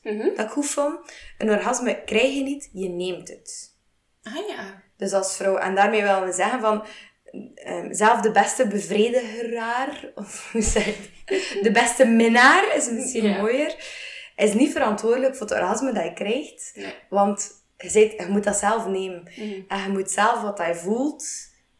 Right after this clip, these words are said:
Speaker 2: aangeven. En wat hij leuk vindt aangeven. En dat leer je kennen door zelfbevrediging.
Speaker 1: Ja.
Speaker 2: En jezelf te leren kennen. Ehm,
Speaker 1: Klopt.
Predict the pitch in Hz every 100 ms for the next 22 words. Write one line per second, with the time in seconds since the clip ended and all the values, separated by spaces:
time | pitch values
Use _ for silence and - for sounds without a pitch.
0 | _ - 208 247 262 262 262 262 294 311
1 | _ _ 190 196 180 180 180 185 208 214
2 | 240 214 - 202 226 240 247 247 277 -
3 | - - 185 196 233 220 190 - 180 220
4 | 202 170 180 220 - - _ _ _ -
5 | 180 180 170 180 185 196 190 202 220 202
6 | - - - 190 180 175 180 - 196 202
7 | 196 - 196 214 247 _ - 175 170 170
8 | 165 - - - -